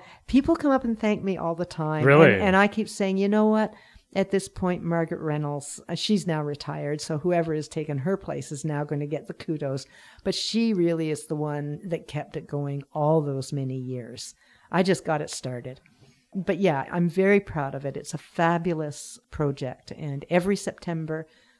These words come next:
Speaker 1: Word on the Street, which is now called Word Vancouver, they launched the new round of poems, and that just happened, what's today? Sunday? I think that just happened yesterday.
Speaker 2: Okay.
Speaker 1: And so the new batch of poems is up, so look up when you're in the bus and you'll see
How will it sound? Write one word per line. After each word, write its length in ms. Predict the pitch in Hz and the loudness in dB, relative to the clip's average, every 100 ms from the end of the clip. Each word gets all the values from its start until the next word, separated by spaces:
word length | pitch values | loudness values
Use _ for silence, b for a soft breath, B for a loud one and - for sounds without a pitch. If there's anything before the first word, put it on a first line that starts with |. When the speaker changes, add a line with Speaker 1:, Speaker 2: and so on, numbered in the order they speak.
| b 190 | b 2
Speaker 1:
Word 260 | 180 202 | 6 8
on 160 | 202 180 | 8 6
the 80 | 170 | 2
Street, 400 | - 165 156 156 | 0 0 0 -2
which 200 | 143 151 | -4 -4
is 80 | |
now 160 | 156 147 | -4 -4
called 260 | - 151 139 | -4 -4 -2
Word 240 | 143 151 | -2 -2
Vancouver, 600 | 151 143 139 147 139 139 | -2 -4 -4 -6 -4 -4
they 360 | 139 139 135 135 b b | -4 -4 -4 -6 b b
launched 540 | 147 156 180 - - - | 0 2 0 -4 -6 -2
the 80 | |
new 400 | 156 156 156 156 156 b b b _ - | 0 2 0 -2 -6 b b b _ -4
round 340 | 151 147 147 | -2 0 0
of 200 | 143 - | -4 -6
poems, 480 | - 151 139 143 - | -6 -4 -4 -4 -4
and 140 | 147 | -6
that 220 | 143 147 - | -6 -8 -12
just 160 | 156 | -12
happened, 680 | 156 160 - 170 170 170 - _ _ _ _ | -8 -8 -6 -6 -4 -6 -10 _ _ _ _
what's 220 | - 170 - | -10 -10 -8
today? 440 | 196 175 156 135 - | -6 -4 -6 -10 -12
Sunday? 540 | - 196 208 254 285 _ | -2 0 2 0 -4 _
I 80 | 247 | -8
think 180 | 240 214 | -2 -2
that 160 | 202 196 | -4 -10
just 140 | 190 | -8
happened 280 | 185 185 190 | -6 -4 -6
yesterday. 480 | 190 - 185 - - _ | -6 -8 -8 -8 -12 _
Speaker 2:
Okay. 340 | 151 180 196 98 _ - | -8 -6 -6 -8 _ -6
Speaker 1:
And 220 | 160 156 | -4 -4
so 360 | - 160 151 156 | -2 0 2 2
the 100 | 156 | 2
new 140 | 170 | 4
batch 240 | 175 160 | 2 0
of 80 | 165 | -4
poems 380 | - 185 185 170 | -2 0 0 0
is 80 | 185 | 0
up, 200 | 247 - | -2 -4
so 480 | - 156 151 139 - | -2 -2 0 -4 -4
look 300 | 165 202 - | 0 0 -2
up 220 | - 214 - | -6 -6 -4
when 200 | 202 196 | -2 0
you're 100 | 196 | 2
in 100 | 196 | 0
the 60 | 190 | 0
bus 360 | 208 294 - | -2 -4 -4
and 100 | 202 | -2
you'll 140 | 170 165 | -2 -4
see 480 | - 190 190 190 | -4 -4 -4 -4